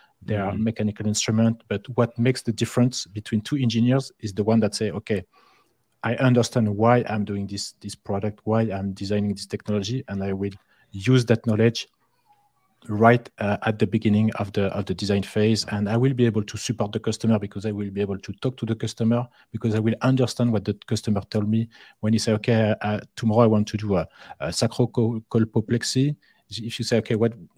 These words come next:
Speaker 1: what it is?" then you don't talk to the customer. If you know
Speaker 2: Mm-hmm.
Speaker 1: what's the name of the procedure, if you know what's an anastomosis means,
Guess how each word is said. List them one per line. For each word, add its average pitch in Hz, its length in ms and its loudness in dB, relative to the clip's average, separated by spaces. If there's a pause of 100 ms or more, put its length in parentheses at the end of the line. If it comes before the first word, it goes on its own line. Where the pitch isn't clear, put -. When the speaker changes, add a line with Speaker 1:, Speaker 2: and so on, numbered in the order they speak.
(240)
Speaker 1:
what 113 140 0
it 113 120 4
is?" 139 280 2 (380)
then 117 180 4
you 117 100 4
don't 123 260 6
talk - 160 0
to 110 100 -4
the 110 80 0
customer. 110 420 -4 (240)
If - 180 -8
you 110 60 0
know 120 180 6
Speaker 2:
Mm-hmm. 127 80 6
Speaker 1:
what's 120 240 2
the 110 120 -4
name 117 240 4
of 110 80 0
the 113 80 0
procedure, 113 580 0
if - 140 -6
you 104 60 -4
know 117 300 -2 (240)
what's 110 200 -2
an 110 80 2
anastomosis 113 800 0
means, 110 380 2